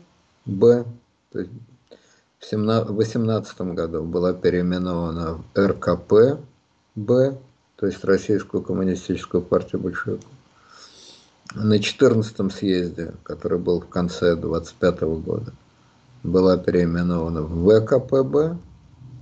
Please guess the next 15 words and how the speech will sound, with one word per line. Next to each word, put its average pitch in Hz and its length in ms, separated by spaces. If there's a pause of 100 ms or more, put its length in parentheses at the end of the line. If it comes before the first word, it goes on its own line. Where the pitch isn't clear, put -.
(440)
И 127 200
на 113 380
девятнадцатом 107 840
съезде 85 640 (160)
в 82 260 (1200)
пятьдесят 90 420
втором 95 400
году 127 320
была 123 260
переименована 104 720
в 98 100
К 98 120
П 95 240
С - 120
С. - 260